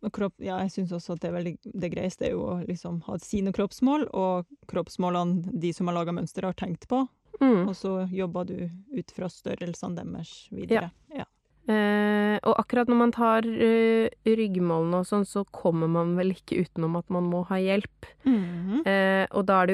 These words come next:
Speaker 2: jo viktig at man husker, veldig mange er brede over ryggen,
Speaker 1: Ja.
Speaker 2: eh, og da er det jo over skulderbladene, eh, veldig ofte at det trekker mest da. Så der er det jo viktig at man også tenker seg armene k-, på en måte kutte av,
Speaker 1: Mhm.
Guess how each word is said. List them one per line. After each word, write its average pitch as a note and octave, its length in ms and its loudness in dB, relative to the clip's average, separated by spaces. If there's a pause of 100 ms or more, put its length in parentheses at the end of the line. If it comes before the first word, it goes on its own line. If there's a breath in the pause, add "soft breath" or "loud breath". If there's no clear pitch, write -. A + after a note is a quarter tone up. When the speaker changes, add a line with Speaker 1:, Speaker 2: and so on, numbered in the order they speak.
Speaker 2:
jo G3+ 80 -4
viktig - 320 -4
at F#3 120 -2
man G3 180 0
husker, G3 520 0
veldig G3+ 280 2
mange F#3+ 240 2
er F#3 40 0
brede F#3 280 2
over F3+ 140 0
ryggen, F#3 440 2 (460 soft breath)
Speaker 1:
Ja. A#3+ 100 -8
Speaker 2:
eh, G#3 320 4
og G3+ 100 2
da G3+ 160 4
er F#3+ 40 2
det G3 80 2
jo G#3 180 0 (280)
over F3+ 400 2
skulderbladene, E3+ 1200 0 (360 loud breath)
eh, F#3+ 160 -2
veldig E3+ 400 0
ofte E3 440 -4 (180)
at F3 220 -2
det - 180 -6
trekker E3 440 -4
mest D#3 360 -4
da. D#3 80 0 (560 loud breath)
Så - 140 -2
der F3+ 220 4
er F3 120 4
det E3+ 80 2
jo E3+ 80 2
viktig F3 500 0
at E3 120 -4
man F3+ 120 0
også - 300 -4
tenker D#3 280 -4
seg - 180 -6
armene D#3 680 -2 (340)
k-, - 160 -16
på - 80 -2
en F#3 60 4
måte F3 200 0
kutte - 300 -6
av, E3+ 240 2 (200 loud breath)
Speaker 1:
Mhm. G#3+ 440 2